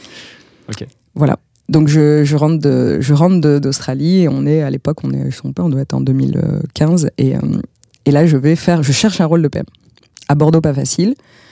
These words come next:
Speaker 2: Je trouve, euh, finalement une entreprise qui s'appelle Doolist, c'est un SaaS, euh, pour du messaging marketing.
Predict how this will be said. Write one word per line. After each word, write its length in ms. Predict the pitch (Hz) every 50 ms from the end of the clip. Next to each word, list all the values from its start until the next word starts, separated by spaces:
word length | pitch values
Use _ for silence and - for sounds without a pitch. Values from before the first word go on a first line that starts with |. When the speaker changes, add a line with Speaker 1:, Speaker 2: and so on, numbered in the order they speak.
| _ _ _ _ _
Speaker 2:
Je 100 | 139 147
trouve, 340 | 143 - - 180 175 160 160
euh, 200 | 151 143 139 131
finalement 320 | - - 143 143 151 156
une 80 | 160 143
entreprise 300 | 131 131 - - 147 -
qui 40 | -
s'appelle 280 | 147 - 127 131 139 135
Doolist, 420 | 139 135 135 151 190 - - -
c'est 160 | - - -
un 120 | - - 135
SaaS, 520 | - - 127 120 170 - - - - - - - 139
euh, 180 | 139 135 131 127 - _ _ _ - -
pour 140 | - 143 135
du 180 | 127 135 135
messaging 540 | 131 139 147 156 - - 156 147 147 156 151
marketing. 600 | 147 143 - - 120 - - 147 151 175 190